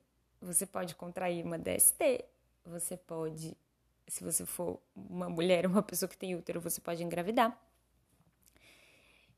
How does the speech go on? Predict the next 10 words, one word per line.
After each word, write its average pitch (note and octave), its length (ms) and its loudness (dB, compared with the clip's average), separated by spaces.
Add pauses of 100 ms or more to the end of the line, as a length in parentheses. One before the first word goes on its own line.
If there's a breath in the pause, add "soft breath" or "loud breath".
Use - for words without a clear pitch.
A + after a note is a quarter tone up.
(100)
Então, F#3 880 0 (200)
é, - 500 -2 (1400)
é G3 100 2
uma F#3+ 160 -2
coisa, G3+ 280 2
eu G3+ 60 2
acho G3 220 2
que G3+ 180 -4
muitas G3 480 0
vezes, G3 720 4